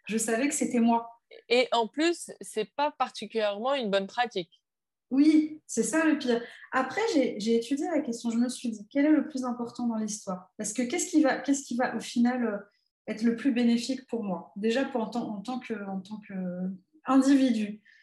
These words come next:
Speaker 1: c'est, c'est, c'est, effectivement, c'est pas la pratique qui va tout de suite, euh,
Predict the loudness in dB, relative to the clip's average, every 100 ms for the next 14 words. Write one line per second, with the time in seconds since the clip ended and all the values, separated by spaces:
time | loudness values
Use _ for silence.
0 | _ _ _ -4 -4 -2 -6 -4 -4 -6
1 | -20 _ _ -16 -4 -2 -2 -4 -2 6
2 | 6 6 4 2 4 2 0 -6 -6 -10
3 | -8 -6 -6 -6 -8 -8 -8 -4 -4 -2
4 | -4